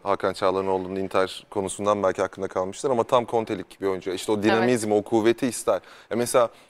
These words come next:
Speaker 1: Conte kalsaydı Hakan Çağlaroğlu'nu Inter'de görür müydük emin değilim. Ama, e, Inzaghi daha farklı bir on numarasından daha farklı şeyler talep ettiği için muhtemelen, e, istedi. Arkasını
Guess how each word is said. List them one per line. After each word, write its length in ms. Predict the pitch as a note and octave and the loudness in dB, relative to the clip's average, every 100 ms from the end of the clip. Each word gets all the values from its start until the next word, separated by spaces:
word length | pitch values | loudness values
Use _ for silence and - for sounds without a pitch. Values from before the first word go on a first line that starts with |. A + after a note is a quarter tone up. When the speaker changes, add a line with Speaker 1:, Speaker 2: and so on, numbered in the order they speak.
| _ | _
Speaker 1:
Conte 280 | C3 C3 C#3 | 4 6 4
kalsaydı 480 | C#3 B2+ B2+ C3+ B2+ | 4 4 4 4 4
Hakan 300 | B2 B2+ B2 | 2 2 0
Çağlaroğlu'nu 720 | C3 B2 C3 B2+ B2+ C3 C3+ - - _ | 2 2 0 -2 -2 -2 -4 -6 -20 _
Inter'de 360 | A2 C3 B2+ B2 | 0 4 4 6
görür 240 | B2+ C3 | 4 4
müydük 280 | B2+ B2 B2+ | 0 -2 -2
emin 220 | A#2+ B2 | -2 0
değilim. 280 | B2 G2 D2+ _ _ _ _ - | 0 0 -4 _ _ _ _ -4
Ama, 320 | G#2+ B2 C3 - | 2 4 2 2
e, 340 | G#2 G#2 G2+ F#2+ - | 2 6 6 2 0
Inzaghi 500 | A#2+ A#2+ C3 A#2+ C#3 | -2 4 6 6 6
daha 160 | C#3 C3+ | 6 6
farklı 460 | - G2+ - F#2+ - - | 6 2 2 0 0 -6
bir 260 | G#2 G2+ - _ | -4 -2 -4 _
on 180 | A2+ A2+ | 2 4
numarasından 560 | A#2 G#2+ G2 A#2 C#3 B2+ | 4 4 2 2 4 6
daha 120 | B2 | 6
farklı 500 | A#2 - G2+ F#2+ - | 4 2 0 -2 0
şeyler 280 | G#2 F#2+ F#2 | 2 2 2
talep 260 | F#2+ F#2+ | 0 -2
ettiği 220 | G2 - | -4 -4
için 280 | A#2 - F#3 - _ B2 | -6 -6 -8 -12 _ -6
muhtemelen, 540 | B2+ B2 G2 G#2+ C#3 - | 0 2 4 4 2 -2
e, 180 | G2+ G2+ | 0 0
istedi. 300 | G#2+ A2 F2+ | 0 -2 2
Arkasını 520 | F#2+ - - G#2+ G#2+ | 2 2 -6 -4 -4